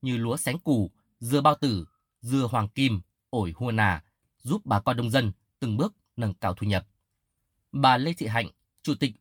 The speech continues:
Ủy ban Nhân dân xã Hua Nà, huyện Than Uyên cho biết, địa phương không xác định phát triển chuyên canh một giống cây mà sẽ xây dựng, phát triển vùng sản xuất cây ăn quả có giá trị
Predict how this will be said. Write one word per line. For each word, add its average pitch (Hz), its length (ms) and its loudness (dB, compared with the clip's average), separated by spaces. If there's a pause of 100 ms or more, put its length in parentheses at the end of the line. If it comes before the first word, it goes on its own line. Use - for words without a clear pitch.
Ủy 131 120 2
ban 143 160 0
Nhân 160 140 0
dân 143 160 0
xã - 160 -2
Hua 196 200 2
Nà, 110 340 2 (140)
huyện 127 180 -6
Than 135 220 -2
Uyên 120 260 0
cho - 120 -4
biết, 156 240 -2 (680)
địa 147 140 2
phương 135 340 2 (200)
không 156 220 2
xác 247 180 2
định 180 160 0
phát - 140 -8
triển 117 220 0
chuyên 131 200 -4
canh 120 280 0 (180)
một 127 200 -4
giống 147 160 -2
cây 139 280 0 (200)
mà 135 220 4
sẽ 185 220 -2
xây 233 140 0
dựng, 165 200 2 (240)
phát - 180 0
triển 104 260 -2
vùng 110 180 -2
sản 107 180 -4
xuất - 220 -6
cây 139 120 0
ăn 113 120 -2
quả 101 300 2 (160)
có 104 160 0
giá 120 100 -2
trị 131 240 -4